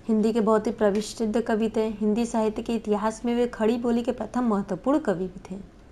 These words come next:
और उन्हें साहित्य जगत में दद्दा नाम से भी संबोधित किया जाता था। उनकी कीर्ति भारत भारती, जो उन्नीस सौ बारह बारह में भारत के स्वतंत्रता संग्राम के समय काफ़ी प्रभावशाली सिद्ध हुई थी और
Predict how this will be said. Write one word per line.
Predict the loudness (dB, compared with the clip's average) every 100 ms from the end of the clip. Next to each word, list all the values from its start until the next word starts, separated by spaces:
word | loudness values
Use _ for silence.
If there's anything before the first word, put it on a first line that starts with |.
| -20 -20 -20 -20 -20 -16 0
और | 2 4
उन्हें | 6 6 4
साहित्य | -2 -2 -2 0 2
जगत | 2 0 -4
में | -8 -10 -10 0
दद्दा | 2 4 4 4
नाम | 2 -2
से | -2
भी | -2
संबोधित | 0 -2 -2 0 0 0
किया | 0 0
जाता | 0 -6 -8
था। | -10 -12 -12 -16 -2
उनकी | 0 0 0
कीर्ति | 4 2 2 -4 -4 -8 -8
भारत | -2 0 0
भारती, | 0 -2 -2 -2 -4 -4 -6 2
जो | 4
उन्नीस | 4 0 -2
सौ |
बारह | -4 -4 -4 -6 -8 -20 -20 -20 -20 -6 -4
बारह | -2 -4 -2 0
में | 0 -2 -6 -18 -10 -2
भारत | 2 2 2
के | -2
स्वतंत्रता | -2 -2 -2 -4 -4 -4 -4
संग्राम | -2 -2 0 0
के | -2
समय | -4 -2 -2 -2 -8 -18 -4
काफ़ी | 0 0 0
प्रभावशाली | -2 -2 -2 -2 0 0 0
सिद्ध | -2 0
हुई | 0 -2 -6
थी | -8 -8 -10 -18 -20 -20 -20 -20 -8 2
और | 4 4